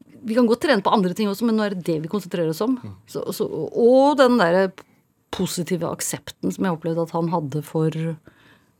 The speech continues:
Speaker 1: for mange sider av, av mennesket, at det ikke bare er det du presterer, men det er faktisk, det er hele deg. Altså, det er ikke bare prestasjonen din som vi er interessert i, vi er interessert i hele deg.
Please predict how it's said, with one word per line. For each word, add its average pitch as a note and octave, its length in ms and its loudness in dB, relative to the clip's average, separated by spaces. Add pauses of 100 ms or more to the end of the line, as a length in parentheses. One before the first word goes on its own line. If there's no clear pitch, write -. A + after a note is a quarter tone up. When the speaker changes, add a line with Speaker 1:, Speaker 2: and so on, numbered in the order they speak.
(140)
Speaker 1:
for F3 160 0
mange E3 340 2
sider D3+ 460 -4
av, D3+ 240 -4
av F3 160 -4
mennesket, F3 380 -6
at - 100 -14
det E3+ 80 -10
ikke E3+ 160 -6
bare E3 320 0 (140)
er D#3 160 -6 (340)
det E3+ 100 6
du D#3 140 -2
presterer, D#3 560 -2
men E3+ 160 0
det E3 80 -4
er - 80 -16
faktisk, - 640 -14 (1500)
det G3+ 80 4
er F3 80 4
hele E3+ 240 4
deg. E3 300 0 (100)
Altså, F#3 180 -2
det F3+ 120 0
er D#3 80 -4
ikke F#3+ 160 0
bare E3+ 200 4
prestasjonen D#3+ 540 0
din D#3 140 2
som E3 120 -2
vi D#3+ 80 2
er D#3+ 60 2
interessert D#3+ 400 -2
i, E3+ 80 -4
vi F3 80 2
er E3 80 2
interessert D#3+ 400 -2
i E3+ 60 0
hele E3+ 120 -4
deg. F3 200 -6